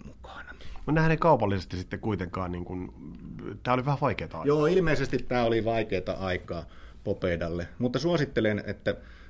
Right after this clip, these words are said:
Speaker 1: älkää välittäkö tuosta kansanpopedan nimestä ja älkää välittäkö tuon levyn biisien <laughs> nimistä, vaan pistäkää soimaan. Joo, siis
Speaker 2: Mut
Speaker 1: Popeda-fanina olo on välillä vähän vaikeeta, myönnettäköön. <laughs>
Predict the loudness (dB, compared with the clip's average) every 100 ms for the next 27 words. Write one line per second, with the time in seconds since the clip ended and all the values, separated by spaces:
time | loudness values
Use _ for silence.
0 | 0 0 2 2 4 2 0 -4 -6 -8
1 | -8 -8 -6 -4 -4 -4 -6 -8 -6 -2
2 | -2 -2 -2 -4 -6 -6 -6 -4 -6 -2
3 | 0 0 0 -2 -4 -4 -4 0 2 2
4 | 2 4 6 8 6 4 0 2 2 0
5 | 0 0 -2 -4 -10 -10 -10 -8 -8 -6
6 | 0 2 2 0 2 2 2 0 0 0
7 | -2 -6 -10 -18 -16 -14 -14 -14 -14 -12
8 | -6 -2 4 4 4 0 2 4 4 4
9 | 4 6 4 4 0 0 4 6 6 4
10 | 2 6 8 10 8 4 4 4 2 -2
11 | -2 0 0 -2 -4 -2 2 4 2 0
12 | 0 2 0 -2 -6 -6 -6 -2 0 -2
13 | -6 -10 -6 0 4 6 6 4 0 -2
14 | -4 -4 -2 -2 -2